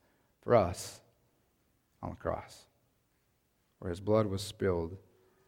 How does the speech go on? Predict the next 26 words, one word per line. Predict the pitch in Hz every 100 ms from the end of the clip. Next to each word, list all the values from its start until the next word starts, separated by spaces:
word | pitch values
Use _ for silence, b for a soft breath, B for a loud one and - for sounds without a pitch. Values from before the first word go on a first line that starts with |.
| _ _ _ _ _
for | - -
our | 113 101
benefit, | 92 85 - 92
not | 98 87
for | -
his. | - - - - _ _ _ _ _ _ _ _ _ _ -
So | 117
if | 113 151
you | 156
love | 160 170 139
someone, | - 107 98 92 127 - - - _ _ _ _ _ -
that |
means | 107 107
you | 107
have | 98
to | 98
sacrifice | - 95 95 - 92 90 - - _
and | 98
you | 87
have | 90
to | 92
give. | 85 71 - - _ _ _ _ _ _ _ _ _ _ _ _ _ _ _ _ _ -
But |
it's | - -
worth | 123 120
it. | -